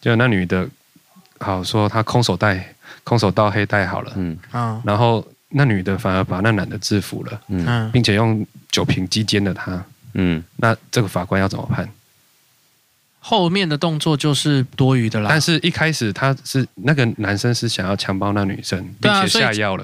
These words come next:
Speaker 3: 所以，所以前面的自卫行为是合理的啊，可是后面的就是防卫过当啦。
Speaker 1: 那，那如果今天那女生很弱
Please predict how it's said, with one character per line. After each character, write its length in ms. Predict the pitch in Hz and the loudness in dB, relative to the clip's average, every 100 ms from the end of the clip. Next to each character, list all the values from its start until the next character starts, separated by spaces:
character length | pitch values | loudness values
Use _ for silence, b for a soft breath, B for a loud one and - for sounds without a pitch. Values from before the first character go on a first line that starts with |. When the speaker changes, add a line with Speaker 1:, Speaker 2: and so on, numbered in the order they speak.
| 104 | -8
Speaker 3:
所 180 | - 233 | -4 -2
以， 40 | |
所 60 | 220 | -2
以 40 | 165 | -2
前 260 | - - 175 | -2 -2 0
面 260 | 202 202 175 | 0 0 0
的 360 | 165 156 151 151 - | 0 0 -2 -6 -8
自 180 | - 190 | -2 0
卫 220 | 190 175 | 2 0
行 260 | - 147 | -2 -2
为 160 | 156 135 | -2 -2
是 320 | 127 160 160 139 | -2 0 0 0
合 200 | 120 135 | 0 0
理 160 | 139 | -2
的 120 | 104 | -4
啊， 260 | 98 98 95 - | -10 -12 -16 -4
可 100 | 151 | 0
是 80 | |
后 100 | 208 | 2
面 160 | 214 196 | 2 0
的 80 | 170 | 0
就 140 | 156 | 0
是 240 | 160 170 151 | 0 0 0
防 180 | 143 | -2
卫 120 | 139 151 | -2 0
过 180 | 156 | -2
当 240 | 139 151 123 | 0 -2 -2
啦。 200 | 113 104 107 _ | -6 -12 -16 _
Speaker 1:
那， 200 | 147 165 - | 0 2 2
那 160 | 147 | 2
如 120 | 143 139 | 2 2
果 140 | 117 | 2
今 160 | 95 120 | 0 2
天 160 | 135 | 2
那 80 | 135 | 2
女 180 | 117 92 | 2 0
生 220 | 90 110 | 2 2
很 220 | 107 87 | 2 0
弱 320 | 98 110 110 | 2 2 0